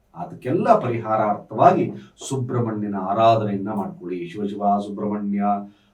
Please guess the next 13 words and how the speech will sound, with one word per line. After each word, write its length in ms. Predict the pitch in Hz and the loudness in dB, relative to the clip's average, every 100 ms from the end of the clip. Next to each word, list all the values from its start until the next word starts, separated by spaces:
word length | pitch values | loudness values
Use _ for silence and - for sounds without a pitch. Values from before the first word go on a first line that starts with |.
| _ | _
ಹರ 100 | - 107 | -4 -4
ಹರ 400 | 117 113 110 107 | 0 2 2 2
ಸುಬ್ರಹ್ಮಣ್ಯ, 720 | - 87 104 104 101 101 104 101 101 - _ _ | -4 -10 -8 -6 -4 -2 -2 -2 -6 -12 _ _
ಗಣಪತಿಯ 440 | 95 107 110 107 101 | -10 -6 -4 -4 -2
ದೇವಸ್ಥಾನವನ್ನು 600 | 104 101 117 107 98 101 | -4 -4 -2 -2 -4 -4
ಭೇಟಿ 220 | 104 104 | -4 -4
ಮಾಡಿ, 500 | 113 87 85 87 - _ _ _ _ | -4 -6 -8 -12 -16 _ _ _ _
ಖಂಡಿತವಾಗಿ 560 | 104 123 131 113 98 98 | -6 -4 -2 0 -2 -4
ಶುಭ 160 | - 92 | -10 -14
ಫಲಗಳು 500 | 85 90 85 95 107 | -12 -12 -10 -10 -6
ಪ್ರಾಪ್ತಿಯಾಗುತ್ತೆ. 600 | - - - - - _ _ _ _ _ _ _ - | -4 -6 -8 -18 -20 _ _ _ _ _ _ _ -12
ಇಷ್ಟು 320 | 165 196 127 | -4 -2 0
ದ್ವಾದಶ 380 | 113 - 110 | 4 2 2